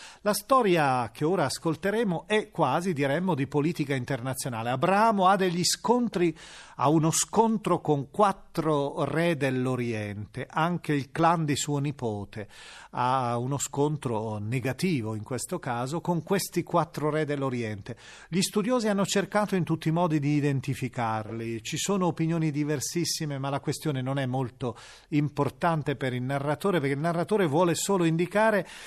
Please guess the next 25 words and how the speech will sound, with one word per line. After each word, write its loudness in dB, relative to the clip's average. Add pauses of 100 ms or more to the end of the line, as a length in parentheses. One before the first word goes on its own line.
(240)
che 6
ormai, 4
eh, -4
Abramo 2 (100)
sta 0
ricevendo 2
una 2
benedizione 0
di -2
Dio 4
che 0
lo 4
mette 2
in 4
contatto 0
anche 2
con 2
quegli 2
altri 2
popoli 2 (360)
che 2
stanno 0
attorno. 0
La -4
sua 2